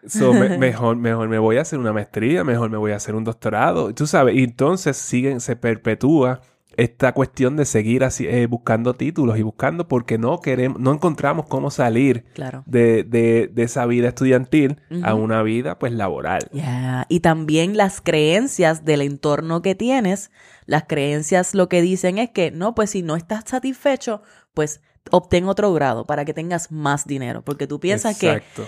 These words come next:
Speaker 2: eh, y entonces se vuelven una cosa que ni
Speaker 1: Es un rat race.
Speaker 2: Es un rat
Speaker 1: <laughs>
Speaker 2: race. Es un rat race,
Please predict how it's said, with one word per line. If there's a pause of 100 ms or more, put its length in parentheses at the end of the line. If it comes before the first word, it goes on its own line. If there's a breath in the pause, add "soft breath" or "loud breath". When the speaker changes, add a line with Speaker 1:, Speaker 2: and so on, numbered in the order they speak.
(140 loud breath)
Speaker 2:
eh,
y
entonces
se
vuelven
una
cosa (320 soft breath)
que
ni
Speaker 1:
Es
un
rat
race. (100)
Speaker 2:
Es
un
rat
Speaker 1:
<laughs>
Speaker 2:
race.
Es
un
rat
race,